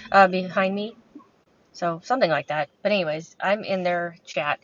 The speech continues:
seven P M ish on Tuesday nights and Friday nights, Wisconsin time. So if you wanna stop in and chat, that's cool. There's a whole group of us in there. We have a really good time. And the guy, his name is Patrick. He's a lot of fun to see on, uh,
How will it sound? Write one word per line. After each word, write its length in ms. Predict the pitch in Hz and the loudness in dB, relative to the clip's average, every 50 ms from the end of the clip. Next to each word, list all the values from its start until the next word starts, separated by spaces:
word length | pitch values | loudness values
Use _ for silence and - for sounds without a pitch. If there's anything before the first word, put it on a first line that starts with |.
| _ _ _ | _ _ _
seven 360 | - - - 170 175 185 180 | -10 -6 -4 -4 -4 -4 -8
P 200 | - - - 165 | -12 -12 -10 -8
M 300 | 156 156 156 156 156 156 - _ _ _ - | -8 -8 -8 -8 -12 -16 -18 _ _ _ -6
ish 420 | 165 156 156 - - - - - - _ _ _ _ _ _ - - - _ - | -6 -6 -6 -6 -8 -10 -12 -14 -16 _ _ _ _ _ _ -20 -20 -20 _ -4
on 200 | 170 175 170 160 | -2 -2 -2 -4
Tuesday 380 | - - 190 175 170 - 170 160 | -6 -8 -8 -8 -6 -6 -8 -6
nights 300 | 160 160 156 156 - - | -4 -4 -4 -4 -6 -8
and 180 | 156 156 151 | -10 -10 -10
Friday 280 | - - 147 147 147 147 | -8 -8 -6 -6 -6 -8
nights, 280 | 147 147 147 - - | -8 -10 -10 -10 -10
Wisconsin 640 | - 170 160 - - - - - 170 - - - - | -10 -10 -10 -10 -14 -14 -12 -12 -12 -10 -12 -16 -14
time. 380 | - - - - - - 190 - _ _ _ _ _ _ _ _ _ _ _ _ _ _ _ _ _ _ - | -12 -12 -12 -12 -12 -14 -18 -20 _ _ _ _ _ _ _ _ _ _ _ _ _ _ _ _ _ _ -12
So 100 | - 160 | -12 -10
if 80 | 160 | -6
you 80 | 180 170 | -6 -6
wanna 80 | 170 | -6
stop 280 | - - 180 175 170 - | 0 2 4 4 4 2
in 80 | 170 170 | 0 -4
and 140 | 165 156 | -4 -6
chat, 320 | - - 175 165 131 - - | -2 0 2 2 2 0 -2
that's 200 | 139 - - - | -8 -10 -12 -10
cool. 240 | - 180 180 180 175 | -6 -4 -4 -2 -4
There's 160 | 160 151 160 | -4 -8 -10
a 40 | 160 | -8
whole 160 | 175 170 170 | -8 -8 -8
group 220 | 170 208 233 233 | -8 -8 -6 -4
of 100 | 262 226 | -2 0
us 180 | 226 233 - 233 | 0 -2 -2 -4
in 80 | 220 | -6
there. 140 | 214 220 208 | -4 -2 -2
We 60 | 202 | -2
have 100 | 196 180 | -2 -2
a 60 | 175 170 | -4 -2
really 220 | 180 202 202 190 | -2 0 0 0
good 120 | 185 185 | -2 -4
time. 380 | - - 214 220 214 214 214 208 _ _ _ _ _ _ _ _ _ _ | -4 -2 -2 0 -2 -2 -4 -8 _ _ _ _ _ _ _ _ _ _
And 120 | - 180 180 | -8 -6 -4
the 60 | 180 | 0
guy, 400 | 175 196 185 180 180 185 185 190 | 2 2 2 4 2 0 -2 -4
his 140 | 185 185 185 | -8 -10 -10
name 120 | 175 175 | -8 -8
is 80 | 175 - | -8 -8
Patrick. 440 | - 196 185 180 - 190 185 175 - | -6 -4 -4 -4 -2 -4 -6 -6 -6
He's 280 | 196 190 175 - - | -10 -10 -10 -10 -10
a 60 | - | -10
lot 200 | 165 160 160 160 | -6 -4 -4 -4
of 80 | 160 - | -4 -6
fun 360 | - - 160 156 156 160 151 _ _ _ _ _ - | -6 -6 -4 -4 -4 -6 -10 _ _ _ _ _ -14
to 120 | - 185 175 | -12 -12 -12
see 320 | - - - 160 156 160 | -12 -10 -10 -8 -6 -4
on, 220 | 156 147 147 147 | -4 -4 -6 -6
uh, 160 | 147 143 147 | -8 -8 -8